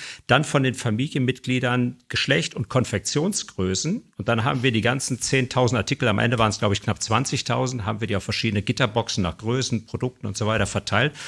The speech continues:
und haben dann angefangen, für diese Familien Kartons zu packen.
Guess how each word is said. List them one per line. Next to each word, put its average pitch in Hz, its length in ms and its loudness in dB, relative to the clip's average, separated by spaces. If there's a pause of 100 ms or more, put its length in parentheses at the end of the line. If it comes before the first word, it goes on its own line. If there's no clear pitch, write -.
(160)
und 104 100 2
haben 113 160 4
dann 131 160 2
angefangen, 139 480 0
für - 260 -4
diese 127 280 -2
Familien 123 640 -2
Kartons - 580 -4
zu - 80 -8
packen. - 300 -16